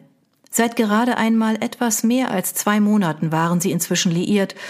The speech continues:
und schon jetzt nahm er ihr die Luft zum Atmen, hing an ihr wie eine Klette und neigte dazu, sie in aller Öffentlichkeit als zu ihm gehörig zu präsentieren.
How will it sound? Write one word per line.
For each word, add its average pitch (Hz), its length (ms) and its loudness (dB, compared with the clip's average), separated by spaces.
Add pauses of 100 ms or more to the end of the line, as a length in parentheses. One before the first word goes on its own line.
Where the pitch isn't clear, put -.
(240)
und 233 160 0
schon 214 200 4
jetzt 220 420 0
nahm 208 340 2
er 196 180 -2
ihr 180 80 -2
die 170 100 -2
Luft 196 320 -2
zum 170 220 -2
Atmen, 180 440 -2 (280)
hing 247 280 2
an 185 180 -2
ihr 202 180 2
wie 190 140 0
eine 165 180 0
Klette 196 380 -2
und 151 160 -2
neigte 202 280 0
dazu, 190 460 0 (180)
sie - 200 -2
in 220 240 0
aller 254 320 0
Öffentlichkeit 185 840 -2
als 170 300 -2
zu 214 160 0
ihm 226 220 2
gehörig 156 420 -2
zu 165 140 -2
präsentieren. 156 720 -2